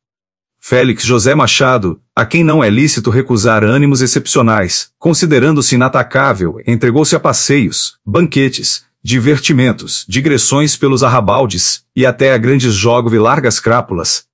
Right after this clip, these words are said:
Nas crônicas se leem os nomes dos que freque, entavam a banca de jogo armada em palácio, e os das meretrizes que tinham aí entrada franca. Um dia, disse-lhe Manuel Carneiro,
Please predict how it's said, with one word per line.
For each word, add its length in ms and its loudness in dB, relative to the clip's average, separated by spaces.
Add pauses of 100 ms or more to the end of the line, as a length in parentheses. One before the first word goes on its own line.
(280)
Nas 200 0
crônicas 480 2
se 140 0
leem 200 4
os 120 0
nomes 340 2
dos 200 -2
que 100 -2
freque, 640 -2 (200)
entavam 360 0
a 40 2
banca 320 0
de 120 2
jogo 340 2
armada 340 2
em 80 2
palácio, 560 0 (240)
e 120 -2
os 120 0
das 200 0
meretrizes 680 0
que 140 -4
tinham 320 2
aí 200 2
entrada 360 0
franca. 500 -4 (680)
Um 80 0
dia, 460 2 (180)
disse-lhe 340 0
Manuel 360 2
Carneiro, 500 0